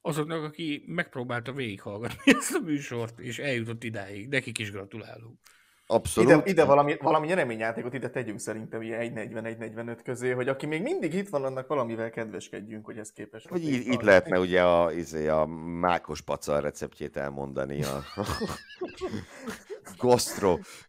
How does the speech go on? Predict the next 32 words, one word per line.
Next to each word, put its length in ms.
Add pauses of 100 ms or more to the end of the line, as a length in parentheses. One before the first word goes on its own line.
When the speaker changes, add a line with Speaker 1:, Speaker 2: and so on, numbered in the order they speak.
(200)
Speaker 2:
gasztro 440
Speaker 3:
Igen. 180
Speaker 2:
ingyencek 420
Speaker 1:
Szilva 220
Speaker 2:
kedvéért. 240
Speaker 1:
lekváros 540
húsleves. 760 (200)
Speaker 2:
Úgy, 280
úgy. 160 (580)
Ö, 120 (1500)
ugye 100
a 20
Dakar 360
immáron 560
a 200
harmadik 520
éve 160
a 40
világbajnokság 760
részét 300
is 140
alkotja, 500
a 80
tereprali 480
világbajnokságét 960
természetesen, 640
amelynek 340
négy 300
fordulója 520
van 180
még 240
hátra. 480